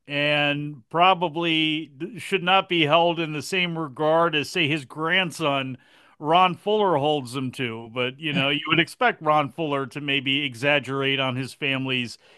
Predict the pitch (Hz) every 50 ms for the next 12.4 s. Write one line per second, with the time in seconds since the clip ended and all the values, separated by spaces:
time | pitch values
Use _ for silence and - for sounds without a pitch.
0 | _ _ - 180 180 - - - 165 147 143 143 139 135 131 - - 147 139 139
1 | 139 139 143 156 175 220 208 156 - - 180 175 151 156 170 160 - - 147 135
2 | 160 165 165 160 160 185 - 175 - - 185 190 185 170 160 139 - 156 156 160
3 | 139 - - 165 147 147 160 175 190 196 202 - _ _ - _ _ - _ -
4 | 180 175 151 151 165 165 175 190 214 208 196 165 160 156 135 156 180 170 - -
5 | 131 - 160 170 175 190 190 180 - 190 180 143 170 185 185 185 160 151 165 175
6 | 190 196 196 - - 147 123 - - 151 147 147 151 156 151 135 - - - -
7 | 135 117 135 156 165 147 156 170 156 - - 165 170 - 175 175 156 143 143 139
8 | 135 143 160 151 127 131 156 131 147 160 151 127 156 165 143 - _ - 160 151
9 | 147 160 185 208 208 _ _ - - - - - - 156 147 160 170 170 165 165
10 | 160 151 120 131 135 131 160 151 131 165 165 131 - 170 156 127 - 143 131 135
11 | 156 147 - - 139 135 123 135 123 - - - 156 147 151 135 - - - 170
12 | 147 151 151 160 175 185 196